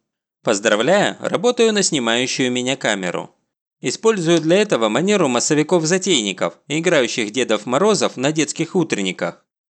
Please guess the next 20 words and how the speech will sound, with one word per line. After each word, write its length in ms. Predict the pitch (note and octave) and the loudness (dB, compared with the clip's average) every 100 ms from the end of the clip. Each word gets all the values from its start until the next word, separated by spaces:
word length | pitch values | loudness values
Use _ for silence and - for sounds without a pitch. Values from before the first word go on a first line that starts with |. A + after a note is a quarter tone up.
| _ _ | _ _
которых 440 | F#3 G3 G3 D3+ | -4 2 2 2
мне 140 | E3 D#3 | 2 0
удалось 400 | C#3+ C#3+ C#3 B2+ | 2 2 2 0
повидать 460 | B2+ A#2+ D3+ G3 | 0 0 0 0
в 40 | - | -2
прошлой 400 | A#2 G#2+ A#2 G#2+ | -2 -2 0 0
жизни. 460 | G2+ F#2 - F#2 - _ _ _ _ _ _ _ _ - | 0 -4 -6 -12 -14 _ _ _ _ _ _ _ _ -8
"Ой, 340 | - G3+ G3+ | 0 4 4
как 220 | G3+ G#3 | 2 -2
мило 320 | G#3 A3 A3 A3 | 0 0 2 2
сказочно!" 1040 | - A#3 A3+ A3 F#3 G3 G3 G3+ G3 F#3+ _ _ _ | 0 2 4 4 2 0 -2 -2 -2 -4 _ _ _
весело 400 | - C3 B2 A#2 | -2 0 2 2
смеётся 540 | A2+ B2+ A#2+ A2+ - A#2 | 2 0 0 0 2 2
Аю, 380 | C3 F#3+ G#3 G#3 - | 2 0 -4 -6 -4
часто 360 | G3 E3+ D3+ | 0 2 0
хлопая 500 | C3 D3+ C#3 B2+ A#2 | 0 0 2 4 4
в 40 | A2+ | 4
ладошки 420 | A#2 D3 C3+ A#2+ | 2 2 0 -2
перед 300 | - A2+ A2 | 0 0 0
собою. 500 | C3+ A#2 A2+ G#2 G#2 | 0 0 2 2 -2